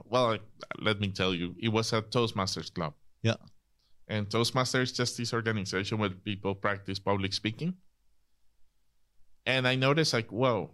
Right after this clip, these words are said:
Speaker 1: a city like Amsterdam has, or,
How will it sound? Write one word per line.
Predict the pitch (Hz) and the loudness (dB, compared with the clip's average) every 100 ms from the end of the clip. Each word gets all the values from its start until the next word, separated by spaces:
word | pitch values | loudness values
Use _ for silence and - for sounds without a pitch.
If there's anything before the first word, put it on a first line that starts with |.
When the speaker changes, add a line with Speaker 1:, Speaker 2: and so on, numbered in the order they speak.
| _ - | _ -12
Speaker 1:
a | 110 | -4
city | - 131 131 | 0 2 4
like | 127 113 | 2 2
Amsterdam | 104 113 127 117 110 | 0 2 2 2 0
has, | 107 101 - - - - - | 0 -2 -4 -12 -20 -20 -16
or, | 98 90 80 | -12 -12 -12